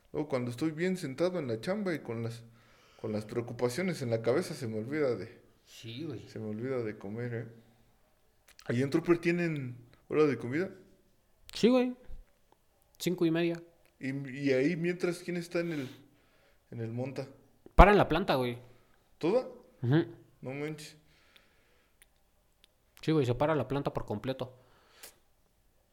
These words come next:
Speaker 2: Aquí la ventaja es que, por ejemplo, paras las máquinas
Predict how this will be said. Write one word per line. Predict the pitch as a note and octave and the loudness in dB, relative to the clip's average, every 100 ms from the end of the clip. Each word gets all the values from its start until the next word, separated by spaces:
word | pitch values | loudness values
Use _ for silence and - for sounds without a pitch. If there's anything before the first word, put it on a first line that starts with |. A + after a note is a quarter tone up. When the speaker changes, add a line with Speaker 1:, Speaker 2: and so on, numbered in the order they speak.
| - - E3 | -18 2 4
Speaker 2:
Aquí | - | 8
la | F3 | 8
ventaja | D3+ B2+ D#3 | 8 4 2
es | F3 | 0
que, | - | 0
por | D#3+ | 0
ejemplo, | B2+ D3+ E3+ D#3 - - - - | 4 4 4 4 0 -8 -8 4
paras | E3+ F3+ F3 | 6 6 4
las | D3+ | 2
máquinas | E3+ F3+ G#3 A3+ G#3+ | 2 0 0 -2 -4